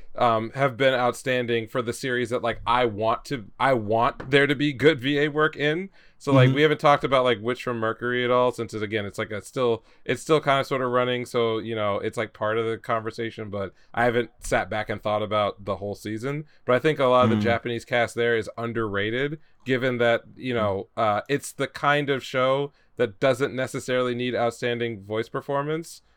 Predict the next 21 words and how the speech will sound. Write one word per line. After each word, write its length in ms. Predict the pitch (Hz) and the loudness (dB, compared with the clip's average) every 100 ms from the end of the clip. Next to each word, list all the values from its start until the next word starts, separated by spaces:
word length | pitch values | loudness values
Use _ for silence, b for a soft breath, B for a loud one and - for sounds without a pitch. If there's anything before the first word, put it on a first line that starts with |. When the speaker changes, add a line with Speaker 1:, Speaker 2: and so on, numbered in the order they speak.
| _ | _
Speaker 1:
Um, 240 | - 117 110 | -2 0 2
that 220 | 127 - | 0 0
said, 320 | - 147 127 | 2 4 4
like, 200 | 117 110 - | 2 0 -2
Suleta's 560 | 131 117 127 131 110 | -2 0 2 0 -4
V 260 | 101 113 110 | -6 -4 0
A 400 | 107 101 98 - _ - - - | 0 0 -2 -6 _ -20 -10 -4
in 140 | 127 | -2
particular, 800 | 117 107 135 120 110 92 85 - _ - - | -2 -4 -2 -2 -2 -2 -4 -12 _ -20 -4
um, 540 | 117 110 98 90 85 - _ - | 0 2 0 -4 -8 -16 _ 0
had 200 | 156 180 | 6 8
a, 80 | 139 | 6
drew 340 | 110 139 202 | 0 0 4
a 60 | 143 | 4
tough 360 | - 147 135 104 | 4 4 4 0
job, 440 | 113 95 85 85 _ _ _ - | -4 -4 -6 -14 _ _ _ -2
and 320 | 127 123 120 - | 2 2 0 -2
is 180 | 127 107 | -4 0
doing 240 | 135 131 | 0 2
a 80 | 120 | 0
fantastic, 760 | - 117 123 117 110 117 104 | 0 0 2 0 0 -4 -6